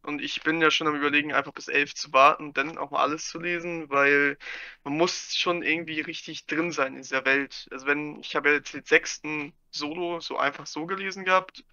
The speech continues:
Und da, er wirkt zwar trotzdem ziemlich heftig und cool und so, aber wenn man so richtig drin ist in der Story, ist das schon geiler. Ich glaub, wenn man den einmal komplett readet, ist das schon am besten für den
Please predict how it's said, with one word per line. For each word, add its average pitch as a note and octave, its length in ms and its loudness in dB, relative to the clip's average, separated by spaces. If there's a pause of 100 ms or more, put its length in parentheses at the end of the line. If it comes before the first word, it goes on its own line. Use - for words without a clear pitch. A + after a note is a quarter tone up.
(840)
Und D3+ 1080 2 (560)
da, E3 420 10 (320)
er C#3+ 160 2
wirkt - 280 4
zwar D#3 180 4
trotzdem E3 440 4
ziemlich - 440 -6
heftig - 560 2
und D3 200 -6 (160)
cool A#3+ 260 -4
und A#3 140 -6
so, A3+ 320 0
aber D#3 340 4 (180)
wenn - 120 -6
man E3 140 6
so D#3+ 100 -6
richtig F#3+ 420 -4
drin F#3+ 220 0
ist G3+ 180 -6
in F#3+ 60 -8
der E3+ 120 -2
Story, E3 360 -6
ist - 180 -8
das D3+ 100 -2
schon C#3+ 200 -4
geiler. C#3+ 340 0
Ich - 140 -12
glaub, D3+ 240 0 (100)
wenn D3+ 100 -4
man D3+ 140 -2
den D3 300 -10
einmal D#3+ 280 8
komplett D#3 460 -2
readet, D3 320 -4
ist - 160 -8
das C#3+ 140 -2
schon C#3+ 160 0
am C#3 80 -6
besten C#3 340 -8
für C#3+ 160 -10
den C#3 200 -10